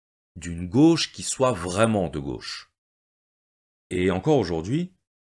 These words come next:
Bourdieu est souvent cité en référence dans les milieux militants progressistes,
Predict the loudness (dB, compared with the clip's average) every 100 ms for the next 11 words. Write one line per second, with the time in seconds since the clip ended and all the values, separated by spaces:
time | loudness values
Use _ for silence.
0 | _ -12 -10 0 2 2 0 -2 -2 -4
1 | 0 2 2 0 -4 -2 -2 -2 -2 -4
2 | -6 -10 _ _ _ _ _ -4 -2 0
3 | 2 4 4 2 0 -4 -2 0 2 0
4 | -2 -6 -8